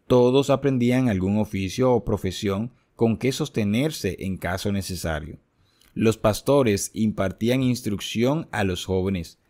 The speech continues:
a la vez que se atendían a todos los ramos de la instrucción. La Biblia era para ellos el estudio principal.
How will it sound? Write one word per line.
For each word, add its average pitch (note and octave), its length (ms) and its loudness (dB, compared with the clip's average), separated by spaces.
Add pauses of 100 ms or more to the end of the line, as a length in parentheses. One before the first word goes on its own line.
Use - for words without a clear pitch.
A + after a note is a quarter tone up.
(240)
a G2+ 160 0
la F#2+ 160 4
vez A#2 380 2
que B2+ 120 0
se A2+ 120 0
atendían G2+ 580 0
a F#2+ 160 -8
todos B2+ 460 2
los C3+ 220 -2
ramos A2 360 2
de G2+ 80 2
la G2+ 60 0
instrucción. F#2 580 -4 (460)
La F#2+ 160 4
Biblia A2+ 440 4
era A#2+ 300 4
para B2 240 8
ellos A2 400 6
el G#2 160 0
estudio G#2 400 0
principal. E2 720 0